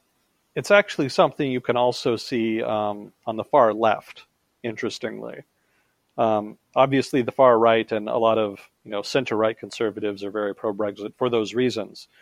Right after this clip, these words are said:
But on the far left, there's some people who are pro-Brexit because they want to change, uh, British government regulations to be even more strict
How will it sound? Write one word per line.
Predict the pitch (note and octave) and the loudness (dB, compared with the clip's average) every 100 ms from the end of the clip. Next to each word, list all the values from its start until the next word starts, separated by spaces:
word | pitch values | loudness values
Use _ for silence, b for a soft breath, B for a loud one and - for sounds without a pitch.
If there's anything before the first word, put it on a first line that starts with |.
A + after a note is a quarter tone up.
| b b b - | b b b 2
But | B2+ | 4
on | B2+ A#2+ | 4 4
the | |
far | - C#3 A#2 | 4 6 8
left, | D#3+ A#2+ G#2+ - - - | 8 8 6 -2 -20 -6
there's | A2+ - | -4 0
some | D#3 B2 | 0 0
people | C3+ A#2+ A2 | -2 0 0
who | |
are | A#2 | 0
pro-Brexit | G2+ B2 A2+ A2+ A2+ A2 A2 | 0 0 2 2 0 -2 -6
because | A2 A2+ A2 G2+ | -4 -4 -4 2
they | C#3+ | 2
want | D3 B2 - | 4 0 -2
to | A2+ | -10
change, | - B2 A2+ A2 - - b b b - | -4 -2 -2 -6 -10 -12 b b b -2
uh, | A2 G#2 | 0 0
British | G2+ A#2+ A2 | 0 -2 0
government | - A2+ A2 G#2+ | 2 2 0 -2
regulations | A2+ A2+ A2 G#2 - G#2+ G#2 | -2 0 0 0 -4 -8 -12
to | A#2 | -6
be | A2+ G#2+ C3+ | -6 -4 -4
even | A2+ A2+ | -4 2
more | E3+ E3 G#2+ - | 6 6 4 0
strict | - - C#3 G#2 - - | -10 0 2 2 -4 -20